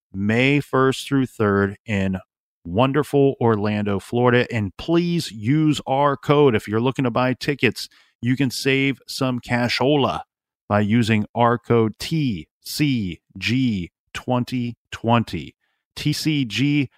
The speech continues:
two zero two zero.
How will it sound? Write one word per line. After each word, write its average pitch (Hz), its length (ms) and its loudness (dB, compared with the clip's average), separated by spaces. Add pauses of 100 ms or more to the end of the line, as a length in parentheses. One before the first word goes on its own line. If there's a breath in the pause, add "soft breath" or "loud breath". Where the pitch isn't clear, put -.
(140)
two 165 220 0
zero 135 520 0
two 139 440 2 (180)
zero. 95 840 -2